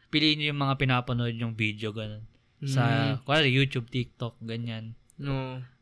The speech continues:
Speaker 1: Pero choice nyo naman yun kasi kayo lang, kayo lang naman yun, di ba, kumahawak sa buhay nyo, di ba?
Speaker 2: Hmm.
Speaker 1: Kaya, yun lang, yun yung gusto ko sabihin sa ano.
Speaker 2: Eh, pasok na natin yung Olympics.
Speaker 1: Oh,
Speaker 2: Yan.
Speaker 1: sige.
Speaker 2: Masaya
Speaker 1: Ano?
Speaker 2: nga rin kasi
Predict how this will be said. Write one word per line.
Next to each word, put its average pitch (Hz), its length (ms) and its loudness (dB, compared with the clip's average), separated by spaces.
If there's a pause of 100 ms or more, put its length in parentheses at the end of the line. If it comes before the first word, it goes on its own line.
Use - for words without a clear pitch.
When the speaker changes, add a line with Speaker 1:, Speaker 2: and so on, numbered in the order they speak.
Speaker 1:
Pero 190 180 4
choice 208 320 6
nyo 190 140 0
naman 175 180 0
yun 170 140 -2
kasi 147 240 0
kayo 127 240 0
lang, 120 280 -2
kayo 131 200 -2
lang 123 160 0
naman 120 260 -2
yun, 120 160 -4 (800)
di 131 100 -2
ba, 123 180 2
kumahawak 123 520 2
sa - 140 -2
buhay 113 340 -2
nyo, 113 100 -6
di 104 160 -6
ba? 98 140 -8
Speaker 2:
Hmm. 131 340 -12
Speaker 1:
Kaya, 113 460 -2 (260)
yun 160 160 0
lang, 165 140 0
yun 139 160 -2
yung 147 240 -12
gusto 135 240 -4
ko 127 60 0
sabihin 113 420 -8
sa 107 240 -12
ano. 104 80 -18 (180)
Speaker 2:
Eh, 170 160 0
pasok 147 380 -4
na 151 160 0
natin 143 240 0
yung 127 80 0
Olympics. 127 800 -2
Speaker 1:
Oh, 131 80 0
Speaker 2:
Yan. 123 80 0 (100)
Speaker 1:
sige. 120 60 -2 (160)
Speaker 2:
Masaya 175 320 6
Speaker 1:
Ano? 180 100 4
Speaker 2:
nga 180 140 6
rin 196 160 4
kasi 190 400 4